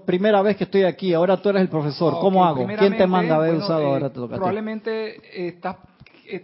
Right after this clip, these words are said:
Speaker 2: quizás estés preparado para iniciar.
Speaker 1: No, no me hables de probabilidades, dime
Speaker 2: Eh,
Speaker 1: sí o no.
Speaker 2: bien, eh,
Speaker 1: ¿Cero
Speaker 2: no
Speaker 1: o
Speaker 2: estás,
Speaker 1: uno?
Speaker 2: eh, no has llegado al punto todavía en donde estés, eh, listo para, para eso. Tienes que aprender,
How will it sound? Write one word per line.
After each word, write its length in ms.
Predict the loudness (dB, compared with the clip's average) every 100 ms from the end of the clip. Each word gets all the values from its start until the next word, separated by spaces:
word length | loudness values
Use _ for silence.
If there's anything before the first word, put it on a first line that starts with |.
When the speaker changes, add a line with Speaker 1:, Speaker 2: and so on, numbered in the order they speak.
| _
Speaker 2:
quizás 260 | -12 -10 -10
estés 180 | -12 -12
preparado 540 | -12 -10 -12 -12 -14 _ _ _ _
para 280 | -10 -10
iniciar. 760 | -12 -14 -14 -14 -14 -12 -12 -6
Speaker 1:
No, 140 | -2 2
no 140 | 4
me 80 | 4
hables 220 | 4 6
de 100 | 4
probabilidades, 760 | 4 6 6 4 4 4 4
dime 340 | 4 4 2 2
Speaker 2:
Eh, 20 |
Speaker 1:
sí 100 | 4
o 80 | 4
no. 380 | 4 2 -2 _ _
Speaker 2:
bien, 420 | -14 -12 -10 -12 -16 -14
eh, 180 | -6 2
Speaker 1:
¿Cero 220 | 4 6
Speaker 2:
no 60 |
Speaker 1:
o 40 | 8
Speaker 2:
estás, 160 | 10
Speaker 1:
uno? 320 | 10 8 0 -4 _ _ _ -18 -18 -18 _
Speaker 2:
eh, 360 | -8 -6 -6 -6
no 100 | -6
has 60 | -6
llegado 220 | -4 -4
al 120 | -6
punto 320 | -10 -10 -10
todavía 440 | -8 -8 -6 -10 -10
en 80 |
donde 180 | -14 -14
estés, 400 | -14 -14 -14 -16 -18
eh, 220 | -14 -12
listo 280 | -12 -14 -14
para, 340 | -12 -14 -16 -20 _ _
para 280 | -14 -12 -14
eso. 260 | -16 -20 -20 _
Tienes 200 | -14 -12
que 60 | -14
aprender, 500 | -14 -12 -12 -14